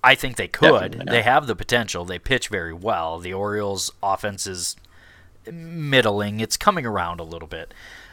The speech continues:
Speaker 1: But then they get Pittsburgh while we are playing the Astros. So that is, I could see a situation where the lead tightens up at that point.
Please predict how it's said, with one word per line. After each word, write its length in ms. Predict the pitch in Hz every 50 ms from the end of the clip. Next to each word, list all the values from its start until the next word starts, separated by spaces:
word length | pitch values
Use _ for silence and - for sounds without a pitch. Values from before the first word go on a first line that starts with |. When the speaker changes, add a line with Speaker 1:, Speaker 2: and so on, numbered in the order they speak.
| - - _
Speaker 1:
But 300 | - 127 113 104 101 - - - _ _ _ _ _ _ _ _ _ _ _ _ _ _ _ _ _ _ _ -
then 220 | 107 123 127 127
they 100 | 127 127
get 180 | 123 135 131 -
Pittsburgh 600 | 117 127 120 - - - 123 113 113 110 107 - - - _ _ _ _ _ _ -
while 300 | 110 120 113 107 104 101
we 240 | 101 120 135 131 123
are 140 | 120 117
playing 360 | 110 - 131 127 123 117 113 110
the 100 | 107 110
Astros. 760 | 117 123 120 117 - - - 110 101 98 98 98 - - - - - - - - - - - -
So 160 | - 139 139
that 240 | 131 127 139 143 139
is, 420 | 139 139 135 127 120 - - - - - -
I 180 | 117 120 135 143
could 220 | - - 156 139
see 220 | - - - 147 160
a 40 |
situation 880 | 160 - - 131 - - 120 110 110 110 107 101 - - 120 110 110 98
where 420 | 95 104 107 107 107 104 101 98 - - _ _ - - - -
the 80 | 120
lead 300 | 113 113 110 107 104 101 - -
tightens 420 | - - 90 90 - - 117 117 127
up 200 | 165 202 - -
at 100 | - -
that 160 | 92 80 -
point. 300 | - - - - -